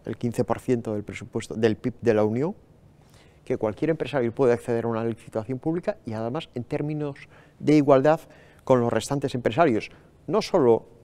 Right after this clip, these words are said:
de su región o de su país, sino del conjunto de la Unión Europea.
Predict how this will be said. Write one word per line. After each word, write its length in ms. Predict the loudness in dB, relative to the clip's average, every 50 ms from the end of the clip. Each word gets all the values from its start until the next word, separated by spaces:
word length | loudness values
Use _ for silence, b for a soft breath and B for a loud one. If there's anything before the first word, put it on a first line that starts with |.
| _ _
de 140 | 0 0 0
su 160 | 2 0 -2
región 500 | -2 -2 -2 0 2 4 6 6 4 4 -2 -4
o 100 | -2 -2
de 80 | -2
su 120 | -2 -2 0
país, 380 | 2 2 2 0 -4 -12 -16 b b b b b b
sino 260 | -4 0 2 2 2
del 160 | 2 0 0
conjunto 500 | 0 0 0 0 -2 -2 -2 0 0 0
de 100 | 0 0
la 100 | 0 -2
Unión 220 | -4 -6 -10 -10 -10
Europea. 440 | -10 -10 -12 -12 -14 -18 -18 -20